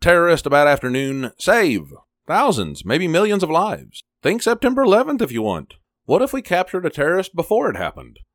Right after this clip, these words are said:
and they said something's gonna happen in the Northeast on September eleventh? Would you torture them, causing one person a lot of pain in order to save thousands of lives?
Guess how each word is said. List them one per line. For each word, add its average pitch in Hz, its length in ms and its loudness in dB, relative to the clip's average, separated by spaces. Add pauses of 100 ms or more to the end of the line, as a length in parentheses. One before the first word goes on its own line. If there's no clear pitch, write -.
and 151 160 -4
they 233 120 0
said 202 220 -2
something's 185 260 -2
gonna 185 180 -2
happen 160 520 -4 (240)
in 90 60 -14
the 98 60 -6
Northeast 165 760 0 (260)
on 90 80 -16
September 156 320 0
eleventh? 170 520 4 (340)
Would 208 120 -6
you 294 100 -4
torture 156 360 -2
them, 208 300 -2 (420)
causing 185 360 -2
one 156 180 -2
person 175 320 -4
a 143 60 -4
lot 143 140 0
of - 80 -4
pain 151 560 -4 (420)
in 151 160 -6
order 180 340 0
to 160 100 -2
save 147 480 0
thousands 151 560 -2
of 127 80 -4
lives? 131 760 -4